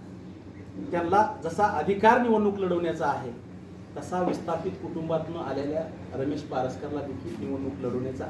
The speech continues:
अधिकार आहे. आज नाही तर नंतर परत कधीच नाही.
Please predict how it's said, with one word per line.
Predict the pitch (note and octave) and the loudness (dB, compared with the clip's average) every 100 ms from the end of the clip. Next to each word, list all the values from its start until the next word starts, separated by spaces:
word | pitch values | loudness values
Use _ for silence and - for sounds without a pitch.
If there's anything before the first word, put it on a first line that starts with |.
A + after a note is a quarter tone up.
| - | -6
अधिकार | A#2+ E3+ - | -4 2 4
आहे. | - - - - - - - - - - | 4 0 -8 -12 -14 -14 -14 -12 -10 4
आज | F#3 A3 | 6 8
नाही | A3 G3+ G3 - - - - - F3+ | 6 2 0 -6 -10 -14 -14 -10 -8
तर | |
नंतर | E3+ E3 E3 | -4 -4 -4
परत | F3 E3+ E3+ | -2 -2 -2
कधीच | D3 C#3+ - D3 | -2 -2 -2 -2
नाही. | B2+ | -4